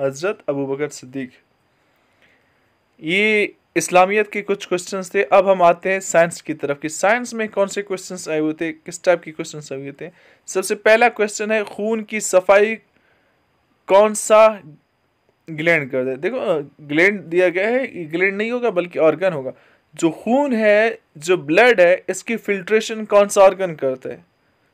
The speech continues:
ब्लड को कौन सा ऑर्गन फिल्टर करता है? तो खून को, ये आप सब लोगों को पता होगा, बहुत ईजी है। खून को किडनीज क्या करते हैं, किडनीज का फंक्शन क्या होता है?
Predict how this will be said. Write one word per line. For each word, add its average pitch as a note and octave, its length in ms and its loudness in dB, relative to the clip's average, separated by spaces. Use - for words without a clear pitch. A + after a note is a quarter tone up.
ब्लड F3+ 460 2
को G#3 220 6
कौन G3 280 2
सा F#3+ 160 -2
ऑर्गन F#3 340 2
फिल्टर F3+ 480 0
करता C3 400 -8
है? C#3 80 -12
तो - 160 -14
खून G3+ 420 -6
को, G#3 380 -4
ये D3 80 0
आप D3 140 6
सब - 160 0
लोगों A3+ 280 2
को A3+ 100 -4
पता G#3+ 280 -2
होगा, G3+ 420 0
बहुत E3 440 0
ईजी G3+ 300 -8
है। F#3 200 -6
खून G#3+ 360 -2
को A3 420 -4
किडनीज G#3+ 400 -2
क्या G#3 200 2
करते F#3+ 300 -2
हैं, G3 80 -6
किडनीज G3+ 300 -8
का G3 120 -2
फंक्शन F#3+ 380 -6
क्या F3+ 160 -12
होता F3 240 -8
है? A3 140 -14